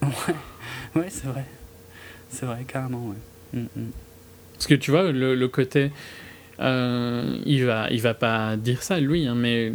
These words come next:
Speaker 2: ce côté, pour moi, de les forcer à prendre un accent,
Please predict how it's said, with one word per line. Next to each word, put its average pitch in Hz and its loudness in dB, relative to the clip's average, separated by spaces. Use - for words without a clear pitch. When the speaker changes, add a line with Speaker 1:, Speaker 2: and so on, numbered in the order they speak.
Speaker 2:
ce - 2
côté, 151 2
pour 143 0
moi, 139 4
de 127 2
les 113 2
forcer 135 2
à 110 0
prendre 113 0
un 107 0
accent, 107 0